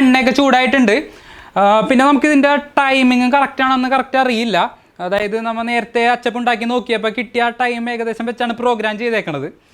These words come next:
അപ്പോൾ ഇതിൻ്റെ ഈ ചട്ടികളുടെ സൈസും എല്ലാവരും ഡിഫറൻ്റ് ആണ്. അപ്പോൾ അതിൻ്റെ ടെമ്പറേച്ചറൊക്കെ ചെറിയ വ്യത്യാസം വരാൻ ചാൻസ് ഉണ്ട്. പക്ഷെ നമുക്കൊന്ന് ട്രൈ ചെയ്ത് നോക്കാം. ഗൈസ്, അപ്പോൾ ഇത് സ്റ്റാർട്ട് ചെയ്യാൻ പോവാണ്. ആ, സ്വിച്ച് on ആണ്,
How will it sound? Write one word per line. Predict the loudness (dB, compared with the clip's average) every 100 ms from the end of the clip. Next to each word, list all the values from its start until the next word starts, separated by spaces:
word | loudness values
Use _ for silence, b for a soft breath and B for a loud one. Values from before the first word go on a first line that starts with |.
| b b
അപ്പോൾ | -12 -10 -8
ഇതിൻ്റെ | -6 -4 -2
ഈ | -2
ചട്ടികളുടെ | -4 -4 -4 -4 -4
സൈസും | -4 -4 -8 -10 -6
എല്ലാവരും | -4 -4 -6
ഡിഫറൻ്റ് | -6 -6 -4 -4
ആണ്. | -4
അപ്പോൾ | -6 -6
അതിൻ്റെ | -6 -8 _ _
ടെമ്പറേച്ചറൊക്കെ | -12 -4 -4 -2 -4 -4 -6
ചെറിയ | -4 -4
വ്യത്യാസം | -2 -4 -2
വരാൻ | -2 -2
ചാൻസ് | -2 -2 -2
ഉണ്ട്. | -2
പക്ഷെ | -2 -4
നമുക്കൊന്ന് | -4 -4 0
ട്രൈ | 0 2
ചെയ്ത് | 0
നോക്കാം. | 0 0 -2 B -2
ഗൈസ്, | 2 4
അപ്പോൾ | 2
ഇത് | 2
സ്റ്റാർട്ട് | 2 2 2
ചെയ്യാൻ | 2 4
പോവാണ്. | 4 4 2 0 -2 -4 -6 _ -4
ആ, | 0 0 -2 -6 B B -20
സ്വിച്ച് | -12 -10 -2 0
on | 2
ആണ്, | 0